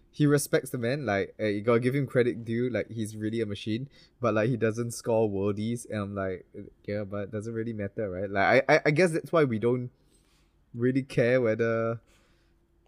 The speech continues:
uh, Haaland scores or not, 'cause,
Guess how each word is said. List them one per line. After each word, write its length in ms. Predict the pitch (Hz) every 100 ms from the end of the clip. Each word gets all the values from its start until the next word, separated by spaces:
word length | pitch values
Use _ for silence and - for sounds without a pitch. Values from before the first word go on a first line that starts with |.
| _
uh, 340 | 101 92 90 92
Haaland 400 | 107 113 123 123
scores 360 | - 113 117
or 60 | 110
not, 240 | 107 123 - _ _ _ _ _ - _ _
'cause, 680 | - 113 - - - - -